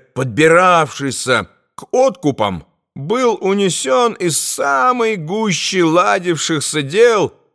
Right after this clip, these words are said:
в разгаре охоты за деньгами. Груши теперь, мелибей, прививай, рассаживай лозы.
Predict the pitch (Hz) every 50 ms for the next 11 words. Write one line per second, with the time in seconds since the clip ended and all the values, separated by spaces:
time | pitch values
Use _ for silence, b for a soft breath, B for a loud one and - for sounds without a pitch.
0 | _ - - 120 139 156 160 165 156 147 147 147 170 202 233 240 233 214 202 190
1 | 185 - - - 170 196 202 196 - 180 170 139 156 151 147 127 151 160 170 170
2 | 165 151 139 151 143 131 123 113 104 90 80 73 _ _ _ _ _ _ _ _
3 | _ _ - 85 80 98 101 107 127 180 233 262 269 262 240 196 - 247 240 202
4 | - 226 220 180 - 165 175 185 196 196 196 190 175 180 175 165 151 165 170 170
5 | 175 156 135 143 151 165 170 165 165 160 160 147 131 - _ _ _ _ _ -
6 | 123 123 117 107 117 120 113 107 113 127 131 131 131 131 120 117 104 85 _ -
7 | 90 95 110 - - - - - - - 147 160 220 233 220 220 214 147 143 165
8 | 170 156 160 160 156 127 101 95 95 95 110 120 123 110 104 95 95 104 98 87
9 | 76